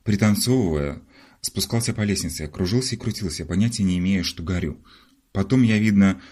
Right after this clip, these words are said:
что-то почувствовал, потому что руки сами поднялись к голове. Я понял, что горю, и упал, пытаясь сбить пламя.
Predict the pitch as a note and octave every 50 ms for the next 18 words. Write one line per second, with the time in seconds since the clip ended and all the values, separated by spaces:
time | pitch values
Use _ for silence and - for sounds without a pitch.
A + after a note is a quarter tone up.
0 | - - - - - G2+ F#2 G2+ G2+ G2 F#2+ - E2+ E2 - - F2 D#2 D#2 D#2
1 | - E2 E2+ E2 - - E2+ E2 E2 G2 G2 - E2+ - - G#2 A2 G#2 - F#2
2 | E2+ F2+ F2 F2+ F2+ F2 F2 F2+ F2 F#2 F#2 G2 G2 F2 C#2+ C2 - - - _
3 | - - - _ - F2 F2+ F2+ - G#2+ A#2 B2+ B2 A2 G2+ - - F#2 F2 G2+
4 | G2 F#2+ F2+ D#2+ D#2+ F2 F#2 F2+ - - G#2+ A#2 B2+ B2 - G2+ - G2+ G2 F#2
5 | F2 F2 E2 F2+ F#2+ - - - F#2+ F2+ E2 D2 C2 - -